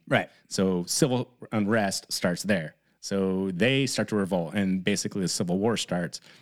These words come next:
Speaker 2: And then these neo-Nazi parties, like the Azov Battalion, for example, and, uh, another one I think was called, um, <laughs> not Swipe Right.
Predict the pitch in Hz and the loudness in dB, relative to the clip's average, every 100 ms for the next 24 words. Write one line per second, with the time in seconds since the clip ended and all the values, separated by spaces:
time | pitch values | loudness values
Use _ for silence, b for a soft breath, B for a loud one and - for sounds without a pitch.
0 | _ 98 95 95 90 85 104 98 95 117 | _ -2 0 2 0 -2 -2 0 2 2
1 | 160 113 - 98 90 90 - b b b | 0 -2 0 0 0 0 -2 b b b
2 | b _ - 82 - 95 85 85 80 82 | b _ -12 -12 -6 -2 0 0 -4 -6
3 | 82 82 90 98 - 165 160 175 170 185 | -2 0 0 -2 -8 -8 -4 -4 -2 -4
4 | 175 b b b b _ 104 101 98 95 | -4 b b b b _ 0 2 4 2
5 | 92 92 90 90 90 98 98 95 92 - | 2 2 2 2 2 2 2 2 0 -2
6 | 104 95 - 101 95 92 90 85 - 101 | -6 -6 -2 0 2 0 -2 -4 -8 -2
7 | 92 87 85 80 80 b _ - - - | 0 0 0 -2 -6 b _ -6 -2 -2
8 | - 101 - - 87 82 87 87 | -2 -2 -2 -2 0 0 0 -2